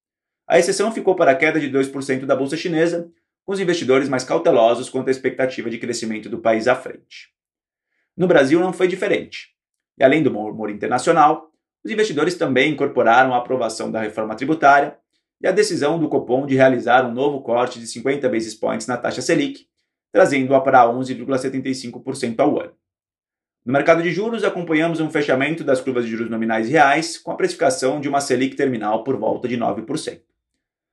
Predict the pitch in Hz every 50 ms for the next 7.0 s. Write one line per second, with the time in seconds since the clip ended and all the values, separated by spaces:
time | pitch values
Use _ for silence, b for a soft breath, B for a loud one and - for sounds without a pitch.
0 | _ _ _ _ - 113 123 151 175 190 196 - - - - _ _ _ _ _
1 | - 135 - 165 156 139 127 135 160 170 165 147 151 131 117 117 131 139 147 143
2 | 131 120 120 127 135 151 151 139 131 117 117 127 165 139 135 - 151 160 175 170
3 | 165 131 135 131 143 143 147 131 127 120 117 120 127 135 170 - 120 120 113 113
4 | 110 - 120 120 120 117 - 123 123 110 120 120 127 151 165 156 160 180 - -
5 | - - _ _ _ _ _ _ _ _ 131 131 - 135 120 123 135 139 135 117
6 | 113 120 117 107 - 113 92 110 104 104 101 104 101 147 165 - 127 135 - 311